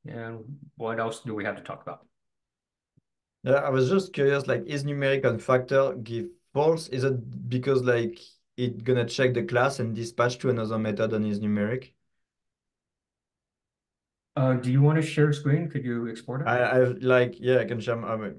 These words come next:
Speaker 2: we can just discuss that. But my question, like, uh, is, like, is numeric is a generic method, and maybe when it targets a class of factors,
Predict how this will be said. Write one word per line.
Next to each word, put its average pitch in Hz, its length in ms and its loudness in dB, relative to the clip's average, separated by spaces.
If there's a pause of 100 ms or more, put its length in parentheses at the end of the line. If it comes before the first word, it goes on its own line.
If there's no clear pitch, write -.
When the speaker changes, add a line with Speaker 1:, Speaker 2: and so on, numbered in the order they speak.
Speaker 2:
we 117 100 -8
can 127 240 4
just 123 160 4
discuss 123 360 0
that. 110 200 2
But 110 140 -4
my 120 140 0
question, 131 400 -2
like, 123 300 -2 (800)
uh, 117 280 -6
is, 123 340 0
like, 120 340 4 (800)
is 165 180 0
numeric 147 640 0 (420)
is 135 160 -2
a 135 100 4
generic 127 460 2
method, 127 500 0 (440)
and 127 180 0
maybe 139 260 0
when 135 160 0
it 127 180 -2
targets 131 480 0
a 123 120 -4
class 131 380 -2
of 120 180 -4
factors, 131 720 0